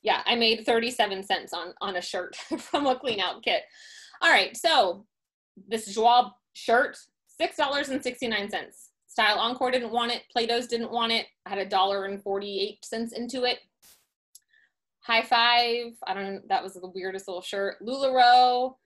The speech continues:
Sanctuary, Next, Florite, All in Motion, Anne Klein, Green Envelope, Simply Vera, A New Day, Jack's Girlfriend,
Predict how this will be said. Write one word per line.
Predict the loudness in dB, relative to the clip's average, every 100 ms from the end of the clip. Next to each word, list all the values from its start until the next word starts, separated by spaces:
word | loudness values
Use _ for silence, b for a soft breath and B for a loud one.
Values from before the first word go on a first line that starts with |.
| _ _
Sanctuary, | 0 0 -2 -2 0 0 0 -2 -4
Next, | 0 0 0 -8 -18 -18 -14
Florite, | -6 -6 -6 -8 -4
All | 0 0
in | -2
Motion, | -4 -4 -4 -6 -4
Anne | -6 -8
Klein, | -6 -4 -2 -4 -6 -10 -8
Green | -6 -4
Envelope, | -4 -6 -4 -4 -6 _
Simply | -12 -8 -8 -6
Vera, | -4 -2 0 -2 -4 _ -8
A |
New | -8 -10 -4
Day, | 4 6 6 4 0 -4 _ _ _ _
Jack's | 0 0 -2 -6
Girlfriend, | -2 -2 0 -2 -2 -8